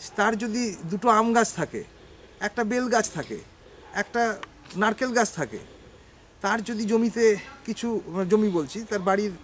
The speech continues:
ছোট্ট বাগানটায় যদি, যেটাকে আমরা একসময় বলতাম কিচেন গার্ডেন, এখন আমরা নাম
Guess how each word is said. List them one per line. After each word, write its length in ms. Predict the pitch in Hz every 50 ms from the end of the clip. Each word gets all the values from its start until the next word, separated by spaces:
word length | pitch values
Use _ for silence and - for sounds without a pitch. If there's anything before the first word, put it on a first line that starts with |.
| - - - -
ছোট্ট 220 | 214 202 - - 220 214 196 185 - - - 160
বাগানটায় 440 | 180 185 202 214 208 190 220 220 214 196
যদি, 160 | 214 190 202 202 185 170
যেটাকে 220 | 196 190 208 180 208 196
আমরা 180 | 190 196 196 190 180 - - - - - - - 180
একসময় 260 | 175 - - 220 214 214
বলতাম 180 | 208 208 220 208 -
কিচেন 260 | 240 - - 240 226 202 190
গার্ডেন, 280 | 165 139 120 113 104 104 - - - 160
এখন 140 | - 220 220 220
আমরা 140 | 220 226 214 214
নাম 100 | 208